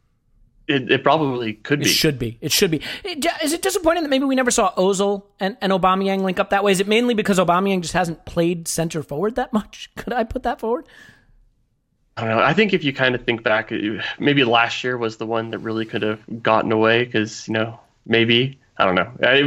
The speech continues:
Speaker 1: the, the, the primes didn't quite line up when they're with Arsenal.
Speaker 2: Yeah, sadly, that's true. All right, well, Paul, you've got Koscielny. You wanna pick Pierre Mertesacker and shore up your defense now?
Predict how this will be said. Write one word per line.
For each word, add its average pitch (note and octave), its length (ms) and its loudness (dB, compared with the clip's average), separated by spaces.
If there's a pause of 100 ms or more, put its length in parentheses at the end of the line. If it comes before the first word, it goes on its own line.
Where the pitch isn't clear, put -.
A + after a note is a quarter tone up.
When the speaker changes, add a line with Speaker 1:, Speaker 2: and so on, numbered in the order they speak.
(160)
Speaker 1:
the, D#3 160 4
the, D3 220 2
the D#3 120 0
primes D3+ 580 0
didn't C3 360 -2
quite A#2+ 280 2
line A2+ 220 0
up G#2+ 200 -2
when A2 180 -4
they're A2 400 -2
with A2 180 -4
Arsenal. G#2+ 460 -2 (140)
Speaker 2:
Yeah, C3 240 2
sadly, C3 400 0
that's B2+ 220 -4
true. D3 220 0
All F3+ 120 4
right, F3 160 6
well, F#3+ 120 4
Paul, A3+ 260 4
you've G#3+ 140 0
got B3 240 4
Koscielny. A3 420 4
You F#3 100 4
wanna G3+ 160 4
pick G#3+ 220 4
Pierre G#3 180 6
Mertesacker G#3 560 4
and E3+ 120 2
shore G3+ 240 4
up F#3+ 140 2
your F3+ 100 2
defense F#3 320 2
now? A3 220 0